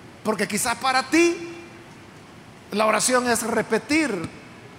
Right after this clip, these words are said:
cosas de memoria o repetir lecturas de un libro. Pero hoy hemos aprendido que la oración es una vivencia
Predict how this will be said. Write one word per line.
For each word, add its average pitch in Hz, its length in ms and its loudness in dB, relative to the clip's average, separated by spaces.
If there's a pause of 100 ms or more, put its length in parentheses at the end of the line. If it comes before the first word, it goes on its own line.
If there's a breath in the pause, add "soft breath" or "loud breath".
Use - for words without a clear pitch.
cosas 208 300 0
de 208 100 -2
memoria 233 600 2 (800)
o 226 120 6
repetir 240 640 2 (640)
lecturas 240 640 2
de 247 80 -4
un 254 240 -2
libro. 311 400 2 (3250)
Pero 202 420 4 (800)
hoy 269 220 2
hemos 277 240 0
aprendido 226 600 0
que 220 100 0
la 208 100 4
oración 254 420 0 (1300)
es 202 160 0
una 247 180 0
vivencia 220 760 0